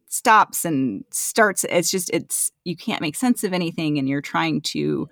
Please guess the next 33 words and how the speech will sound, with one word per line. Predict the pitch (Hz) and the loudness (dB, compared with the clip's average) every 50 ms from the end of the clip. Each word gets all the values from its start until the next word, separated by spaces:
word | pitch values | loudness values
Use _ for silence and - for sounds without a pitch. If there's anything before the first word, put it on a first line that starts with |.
| _ _ _ _ _ _ _ _ _ - _ _ _ _ | _ _ _ _ _ _ _ _ _ -20 _ _ _ _
immediately | 185 185 196 202 214 220 233 220 - 180 202 | -2 0 2 2 2 2 2 0 0 0 0
dive | 175 180 170 175 160 | 2 2 2 2 2
into | 160 165 160 | 2 -2 -2
help, | 175 - - 254 226 220 - - _ | -4 -2 2 4 4 4 4 0 _
and | 165 156 156 151 151 147 151 143 151 - _ _ - _ _ _ _ _ _ _ _ _ _ | -2 0 2 2 2 2 0 0 -2 -6 _ _ -20 _ _ _ _ _ _ _ _ _ _
everything | 185 185 170 170 165 147 175 156 147 143 139 | 2 2 2 0 -2 -2 -2 -2 -2 -2 -4
just | - - 143 - | -6 -10 -14 -14
kind | - - 127 | -14 -12 -12
of | 131 135 | -12 -12
goes | - - 139 139 | -10 -10 -10 -10
out | - - 151 - | -10 -12 -12 -12
the | - | -12
window. | - 143 143 139 - 104 107 - - - - - - - - - _ _ _ _ _ - - - _ _ _ _ _ _ _ _ _ _ _ _ _ _ - | -8 -8 -6 -6 -6 -6 -8 -10 -12 -18 -20 -20 -20 -20 -20 -20 _ _ _ _ _ -20 -20 -20 _ _ _ _ _ _ _ _ _ _ _ _ _ _ -12
So | 208 - - 262 233 | -10 -4 -2 -2 2
we | 214 254 254 | 4 4 4
were | 247 240 247 247 | 4 4 2 2
dealing | 214 - 233 247 269 269 247 | 2 0 2 4 4 4 4
with | 226 202 | 2 0
this | 202 196 - | -2 -4 -4
great | - 202 208 208 | -2 -2 -2 0
opportunity | 202 202 - 180 - - 196 175 170 175 165 | -2 -2 -4 -6 -6 -6 -6 -6 -6 -6 -8
for | 151 - 170 165 | -6 -4 -4 -4
the | 160 160 | -4 -4
show | 156 - - 190 170 170 170 165 170 170 - | -6 -4 -2 0 0 2 2 2 0 0 -2
at | - 147 | -4 -6
the | 165 160 | -6 -6
same | - - 147 143 | -4 -2 -4 -4
time | 139 - 143 151 | -4 -4 -4 -4
we | 165 151 | -4 -4
were | 139 139 139 | -4 -6 -6
dealing | 135 131 127 131 131 | -6 -6 -6 -4 -4
with | 127 123 135 | -4 -6 -8
this | - 147 131 135 139 - - - - | -8 -8 -8 -8 -8 -8 -10 -10 -12